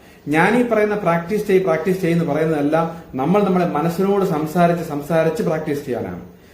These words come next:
അങ്ങനെ വരുമ്പോൾ നമ്മൾ തന്നെ ആ കോൺസെൻട്രേറ്റിലോട്ട് വന്ന് കൂടുതൽ ശ്രദ്ധിച്ച്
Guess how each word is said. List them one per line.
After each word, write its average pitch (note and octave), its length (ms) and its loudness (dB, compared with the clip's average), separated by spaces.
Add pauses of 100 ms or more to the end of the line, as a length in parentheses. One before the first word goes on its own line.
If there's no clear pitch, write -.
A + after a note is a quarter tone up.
(160)
അങ്ങനെ G#3 240 4
വരുമ്പോൾ G3+ 380 2
നമ്മൾ G3+ 280 2
തന്നെ G#3+ 400 0
ആ F#3+ 180 0
കോൺസെൻട്രേറ്റിലോട്ട് F3+ 680 2
വന്ന് E3+ 300 2
കൂടുതൽ E3+ 460 0
ശ്രദ്ധിച്ച് D#3 420 -4